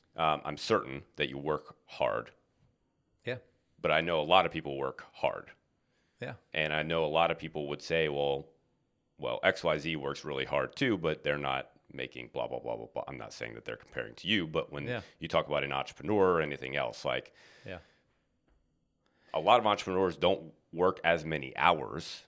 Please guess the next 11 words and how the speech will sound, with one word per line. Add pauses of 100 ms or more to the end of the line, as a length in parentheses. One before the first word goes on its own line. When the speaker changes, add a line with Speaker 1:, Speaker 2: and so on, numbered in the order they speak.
(100)
Speaker 2:
Yeah.
Speaker 1:
as
people
who (560)
maybe
make
seventy
thousand
dollars
a
year.